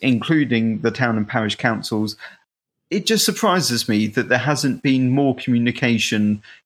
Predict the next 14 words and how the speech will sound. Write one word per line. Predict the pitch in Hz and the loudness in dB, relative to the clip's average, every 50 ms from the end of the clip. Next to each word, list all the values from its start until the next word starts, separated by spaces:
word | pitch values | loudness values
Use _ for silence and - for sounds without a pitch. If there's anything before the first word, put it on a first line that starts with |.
| _ _ | _ _
kind | 139 123 120 | 2 2 2
of | 113 - - | 0 0 0
outside | - 135 127 - - - 156 143 135 127 117 | 0 0 0 -2 -2 0 2 4 4 2 2
of | 117 104 - - | 0 -4 -8 -12
the | - | -16
press | - - - - - 107 107 - - - - - - _ _ _ _ _ _ _ _ _ _ - | -12 -8 -6 -6 -6 -6 -8 -10 -10 -10 -10 -12 -14 _ _ _ _ _ _ _ _ _ _ -2
to | - 135 | -2 0
kind | - 160 151 147 | 2 2 2 0
of | 135 131 | 2 2
let | 160 151 110 | 2 2 2
us | 151 - | 0 0
know | - 156 147 | 0 0 0
what's | 143 135 - - - | 0 -2 -4 -4 -4
happening. | 175 - - - - 127 | -4 -4 -4 -6 -8 -8